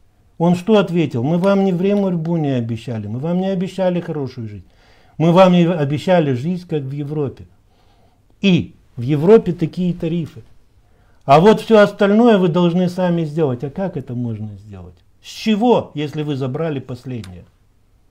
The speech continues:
Как сюда может вернуться молдавский гражданин, заработавший какие-то деньги,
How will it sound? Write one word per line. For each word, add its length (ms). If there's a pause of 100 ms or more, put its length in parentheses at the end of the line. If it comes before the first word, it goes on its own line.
(440)
Как 500 (340)
сюда 480 (800)
может 380
вернуться 640 (360)
молдавский 520
гражданин, 500
заработавший 720
какие-то 460
деньги, 400